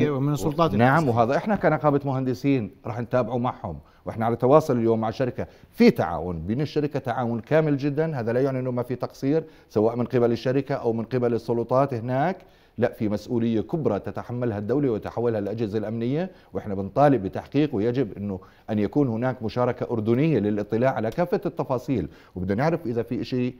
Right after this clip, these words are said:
Speaker 1: خلف الأبواب إحنا ما بنعرفه، إذا في صراع بين الشركات مثل ما بتقول بعض وكالات الأنباء، إذا في نوع من ال-، عدم الانسجام ما بينهم وبين المجتمع المحلي. اليوم لما بتيجي شركات عبر القارات بتروح على مناطق،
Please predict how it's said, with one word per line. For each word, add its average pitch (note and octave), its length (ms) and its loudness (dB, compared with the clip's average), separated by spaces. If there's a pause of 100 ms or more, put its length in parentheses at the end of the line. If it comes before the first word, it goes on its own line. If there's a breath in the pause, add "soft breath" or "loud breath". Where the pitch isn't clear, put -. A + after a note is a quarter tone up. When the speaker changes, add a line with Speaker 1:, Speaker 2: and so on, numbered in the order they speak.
(140)
Speaker 1:
خلف C#3 240 -2
الأبواب B2+ 380 0
إحنا A#2+ 180 -8
ما G#2+ 140 -4
بنعرفه، G2 480 -4 (260 soft breath)
إذا F#2 160 0
في G#2+ 140 -2
صراع G#2 280 -2
بين G#2+ 120 0
الشركات G#2 520 -2
مثل G#2+ 180 -6
ما F#2 120 -4
بتقول G2 280 -4
بعض G2 220 -2
وكالات G2 380 -4
الأنباء، G#2 560 -2 (520 soft breath)
إذا G#2 220 4
في A#2+ 220 0
نوع A2 240 0
من A2 160 0
ال-، G2+ 220 0 (920 soft breath)
عدم A2+ 280 4
الانسجام A2 760 2
ما D3 80 2
بينهم C3 340 2
وبين A#2 220 6
المجتمع A2 500 2
المحلي. G2+ 560 0 (340 soft breath)
اليوم A#2+ 380 4
لما G#2 160 4
بتيجي A#2+ 320 0
شركات A2+ 500 2
عبر A2+ 300 4
القارات G#2+ 520 2
بتروح A2+ 320 0
على G2+ 160 0
مناطق، A2+ 520 0